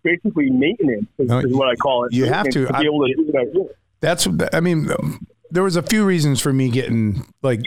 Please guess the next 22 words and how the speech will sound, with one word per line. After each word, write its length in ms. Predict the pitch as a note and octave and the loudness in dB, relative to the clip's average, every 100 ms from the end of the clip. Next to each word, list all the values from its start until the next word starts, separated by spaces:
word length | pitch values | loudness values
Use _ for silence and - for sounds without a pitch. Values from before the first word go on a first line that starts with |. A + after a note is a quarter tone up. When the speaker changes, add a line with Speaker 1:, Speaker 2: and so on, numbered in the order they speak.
| - - | -4 0
Speaker 2:
healthier. 480 | D#3+ C3+ B2 A2 | 2 2 0 0
I 60 | A2 | 2
mean, 180 | C#3 E3 | 2 2
I 60 | |
was 140 | A#3+ A#3+ | 0 0
a 60 | |
college 380 | D#3 E3+ D#3+ C3 | 0 2 2 2
athlete. 340 | B2+ B2 C3 A#2 | 0 0 0 0
I 60 | |
played 240 | A2 C3+ A#2 | 0 -2 0
college 320 | D#3 D#3+ C3 | 0 0 0
football. 420 | C3 A2+ A#2 A2+ | -2 0 0 0
So, 160 | - A#2 | 0 0
I 140 | A#2+ | 2
mean, 160 | D3+ F#3 | 2 0
I 20 | |
was 140 | F#3+ | 0
an 60 | D3 | 0
athlete 340 | D#3 - C3+ | 0 0 -2
my 140 | A2 A#2+ | 2 2
entire 520 | A#2 - F#3 F#3 D3+ | 0 0 0 2 2
life. 300 | A2+ G2 | 0 -2